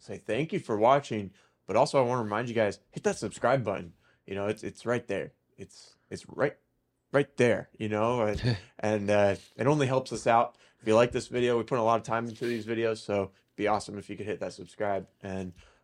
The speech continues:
Speaker 1: uh, help the show out. So, Andrew, what do you think?
Speaker 2: Uh, overall, I think that it's a game,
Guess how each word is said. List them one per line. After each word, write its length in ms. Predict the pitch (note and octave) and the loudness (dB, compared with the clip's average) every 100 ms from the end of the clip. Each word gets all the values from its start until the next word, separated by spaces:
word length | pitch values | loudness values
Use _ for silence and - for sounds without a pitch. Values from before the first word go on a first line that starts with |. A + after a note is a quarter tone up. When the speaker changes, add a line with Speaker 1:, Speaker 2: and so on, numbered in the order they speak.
| - | -12
Speaker 1:
uh, 260 | - - - - - | -6 -6 -8 -12 -8
help 260 | G2+ - | -6 -6
the 220 | - F#2 E2+ | -6 -8 -8
show 420 | - F#2+ E2+ - | -8 -6 -6 -8
out. 260 | A2+ - - _ | -12 -10 -12 _
So, 300 | _ A2+ D#2 - | _ 0 0 -2
Andrew, 320 | A#2 A#2 F#2 - _ _ _ _ _ _ _ _ _ | -2 0 -2 -6 _ _ _ _ _ _ _ _ _
what 100 | - | -8
do 40 | |
you 60 | F#2+ | -6
think? 300 | F#2+ E2 - _ _ - _ _ _ _ - - _ _ _ _ _ _ _ _ _ _ - | -6 -10 -12 _ _ -20 _ _ _ _ -20 -20 _ _ _ _ _ _ _ _ _ _ 4
Speaker 2:
Uh, 300 | C#3 C3 A#2+ | 6 6 8
overall, 440 | C#3+ D#3+ C#3+ C#3+ | 8 10 12 12
I 140 | D#3 C3+ | 12 8
think 300 | C#3 C#3 C3+ | 6 4 6
that 340 | C3+ B2 A#2+ | 6 6 6
it's 220 | - A#2 C#3 | 4 4 6
a 160 | A#2+ | 4
game, 440 | A#2+ A#2+ B2 B2+ | 2 4 6 6